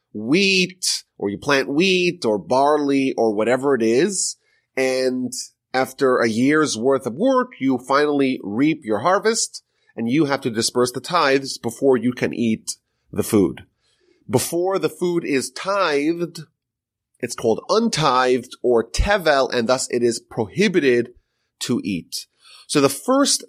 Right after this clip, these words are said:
tithe that has to be given out is the truma to the kohen, to the priest. And this, in fact, is one of the twenty-four gifts that are given to the kohen. It's a great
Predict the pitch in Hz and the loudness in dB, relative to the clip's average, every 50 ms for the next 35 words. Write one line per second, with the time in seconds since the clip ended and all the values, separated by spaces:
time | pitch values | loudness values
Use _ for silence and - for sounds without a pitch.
0 | _ - - 175 160 170 170 180 180 143 151 135 139 147 151 143 - 143 131 123 | _ -8 -4 0 2 2 4 2 2 2 0 0 0 0 -2 -4 -4 -4 -2 0
1 | 131 120 123 135 143 170 196 190 - - 147 143 135 120 107 131 123 - - - | 0 2 2 4 4 4 2 0 -2 -2 0 0 0 2 0 0 0 0 -2 -2
2 | - 143 143 160 202 233 240 254 262 277 294 285 262 - - _ _ _ _ _ | -2 0 2 2 2 2 2 2 2 2 2 0 -4 -6 -12 _ _ _ _ _
3 | _ _ _ - - 202 190 170 143 160 165 156 151 147 - _ _ _ - - | _ _ _ -4 0 0 0 2 2 2 2 2 0 -2 -6 _ _ _ -12 -10
4 | - - - 160 151 139 120 113 98 95 92 - 123 104 107 - - 135 113 87 | -8 -4 0 2 2 2 2 0 -2 -2 -4 -4 -4 -4 -4 -2 -2 -2 0 0
5 | 76 - - - - - _ _ _ _ _ _ _ _ _ _ _ _ _ _ | -2 -4 -6 -8 -10 -16 _ _ _ _ _ _ _ _ _ _ _ _ _ _
6 | _ _ _ _ _ _ _ _ - - - 107 127 147 147 156 143 135 143 131 | _ _ _ _ _ _ _ _ -20 -14 -2 0 2 2 2 0 0 0 2 0
7 | 135 - 131 113 104 120 135 131 117 117 113 - - - 147 156 175 202 190 - | 2 2 0 0 2 2 0 0 0 -2 -4 -4 -4 -2 0 2 2 2 0 -2
8 | - - - 151 147 143 143 143 143 - _ _ _ _ - 101 101 90 87 123 | -4 -4 -2 0 2 2 2 2 0 -2 _ _ _ _ -16 -16 -14 -10 -2 0
9 | 135 143 135 - - - - - - - - - 98 117 113 110 98 123 135 143 | 0 2 0 0 -6 -10 -6 -4 -2 -2 -4 -2 2 2 2 4 4 4 2 2
10 | - 113 95 95 - - 180 190 214 214 208 202 202 190 180 - _ _ _ - | 0 -2 -6 -8 -2 0 2 2 4 4 2 2 0 -2 -4 -8 _ _ _ -20
11 | - - 190 - - 131 120 113 92 107 123 147 160 170 165 - | -6 -4 -2 0 2 2 2 2 0 0 0 2 2 2 0 -4